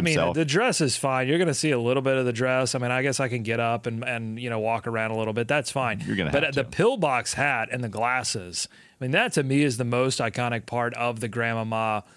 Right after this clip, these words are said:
Speaker 1: whole deal. So that's, that's what I'm looking forward to. I gotta find this pillbox hat, though. They don't make a lot of these things anymore. Gotta go a little boutique shopping.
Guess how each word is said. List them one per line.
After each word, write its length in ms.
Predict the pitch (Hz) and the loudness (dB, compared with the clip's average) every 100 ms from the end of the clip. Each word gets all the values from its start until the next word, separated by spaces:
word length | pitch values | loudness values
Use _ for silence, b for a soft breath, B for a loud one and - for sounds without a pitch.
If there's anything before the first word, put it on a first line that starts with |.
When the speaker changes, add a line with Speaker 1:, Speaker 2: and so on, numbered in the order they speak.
| b | b
Speaker 1:
whole 280 | - 131 117 | -2 0 0
deal. 540 | 92 123 120 98 95 b b b _ - | -2 -2 -2 -2 -8 b b b _ -4
So 420 | - 123 117 107 | 0 2 0 0
that's, 400 | 131 156 131 - | 0 0 0 0
that's 240 | 156 175 | 2 2
what 100 | 156 | 0
I'm 60 | 131 | 0
looking 180 | 127 120 | 0 0
forward 220 | 131 127 | 0 0
to. 80 | 135 | 2
I 60 | |
gotta 160 | 196 190 | 2 2
find 240 | 175 185 | 2 2
this 100 | 143 | 2
pillbox 460 | - 139 120 117 - | 0 0 2 0 0
hat, 200 | 151 123 | 0 0
though. 120 | 120 | 0
They 80 | 123 | 0
don't 180 | 165 123 | 2 2
make 200 | 156 147 | 0 2
a 40 | |
lot 180 | 120 113 | 0 0
of 60 | 113 | -2
these 180 | 110 | -4
things 240 | - 120 107 | -2 -2 -2
anymore. 360 | 120 113 110 | -2 -2 -2
Gotta 160 | 110 143 | 0 0
go 100 | 127 | 2
a 0 | |
little 180 | 123 110 | 2 -2
boutique 640 | 92 131 147 - 156 131 | 0 0 2 2 0 2
shopping. 720 | - 147 147 147 - 95 87 | 0 2 0 -2 -4 -8 -10